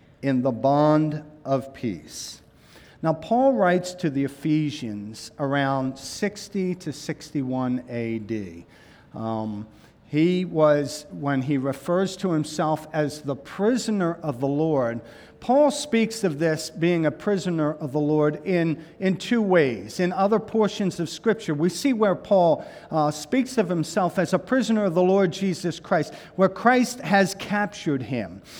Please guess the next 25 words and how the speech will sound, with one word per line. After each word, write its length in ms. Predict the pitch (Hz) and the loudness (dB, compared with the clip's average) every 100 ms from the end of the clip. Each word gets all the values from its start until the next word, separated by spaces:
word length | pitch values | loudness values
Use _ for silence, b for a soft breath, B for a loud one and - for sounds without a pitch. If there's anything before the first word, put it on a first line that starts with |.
| B | B
He 260 | - 247 233 | 4 6 6
has 400 | 214 202 196 - | 6 6 4 0
become 640 | 202 180 - 190 165 151 B B | -4 -4 0 2 2 0 B B
a 100 | 160 | -2
prisoner 640 | 165 - 226 254 233 214 214 | -2 2 4 4 4 2 2
of 180 | 196 165 | 0 2
the 100 | 180 | 2
Lord. 260 | 175 160 | 2 2
He 140 | 180 170 | 0 -4
serves 680 | - - 233 262 262 208 - | -6 0 4 4 4 0 2
the 120 | 208 | 4
Lord 520 | 196 208 175 151 151 B B | 4 4 6 4 0 B B
as 220 | 180 175 190 | 0 2 2
one 200 | 196 185 | 2 4
who 140 | 190 | 4
is 140 | 147 | 2
bound 600 | 127 120 208 233 226 196 156 | 0 2 4 6 4 4 4
by 140 | 156 | 4
the 120 | 139 | 2
Lord. 380 | 131 127 117 113 B B B - | 2 0 -2 -4 B B B -2
But 160 | 214 | 2
this 300 | 240 220 - | 4 4 2
serving 400 | 269 285 254 240 | 4 6 6 2
for 160 | - 214 | 2 0
Paul 540 | 220 233 214 170 160 | 2 4 6 6 2